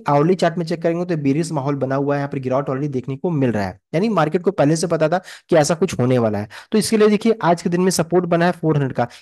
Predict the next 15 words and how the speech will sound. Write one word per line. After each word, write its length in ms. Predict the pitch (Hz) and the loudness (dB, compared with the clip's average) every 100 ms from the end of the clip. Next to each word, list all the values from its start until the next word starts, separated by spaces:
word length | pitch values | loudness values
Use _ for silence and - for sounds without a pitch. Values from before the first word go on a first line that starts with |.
| - | -2
ये 120 | 180 | 0
बहुत 260 | 190 175 180 | 2 0 0
इंपॉर्टेंट 400 | 175 156 147 160 | -2 -2 -2 -4
सपोर्ट 320 | 156 147 156 | -4 -4 -2
है, 60 | 165 | -2
वो 100 | 143 | 0
टूटना 320 | 127 123 135 | 0 0 2
नहीं 160 | 120 117 | 2 0
चाहिए। 180 | 113 123 | 0 2
अगर 100 | 180 | 2
वो 80 | |
टूटेगा 420 | 208 180 165 151 165 | 2 0 0 2 0
तो 380 | - - _ - | -2 -20 _ 0
फिर 120 | 190 | 2
आपको 320 | 180 208 220 | 4 2 0